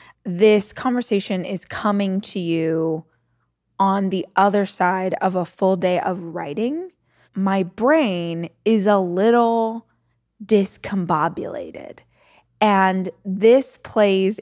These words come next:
into what I'm gonna talk about later, because one of my favorite pieces of advice when it comes to productivity is to batch your work, which I'm gonna explain in a minute. But I didn't batch my work today. I didn't have the ability to do that.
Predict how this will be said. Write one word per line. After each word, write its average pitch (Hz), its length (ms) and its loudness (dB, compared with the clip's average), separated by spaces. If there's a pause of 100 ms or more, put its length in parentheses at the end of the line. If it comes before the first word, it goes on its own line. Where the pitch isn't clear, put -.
into 185 880 -2
what 185 300 2
I'm 185 160 0
gonna 185 160 -2
talk 175 240 -2
about 175 240 0
later, 180 400 -2
because 185 480 -6
one 190 320 -4
of 202 140 -4
my 180 160 -6
favorite 170 400 -8
pieces 175 340 -10
of 160 80 -8
advice 160 400 -6
when 185 100 -8
it 104 80 -14
comes 165 280 -12
to - 60 -20
productivity 175 720 -8
is 170 180 -10
to 165 340 -14
batch - 560 -10
your 180 220 -4
work, 175 500 -8 (400)
which 180 180 -6
I'm 180 140 -2
gonna 175 120 -8
explain 180 640 -8
in 160 160 -10
a 165 60 -8
minute. 156 300 -6 (1000)
But 196 460 0 (420)
I 190 60 2
didn't 269 240 0
batch 185 280 0
my 175 120 -4
work 180 200 -6
today. - 380 -6
I 175 60 -4
didn't 190 260 -4
have 196 480 2
the 185 140 0
ability 180 540 -2
to - 180 -10
do 160 260 -8
that. 214 420 -2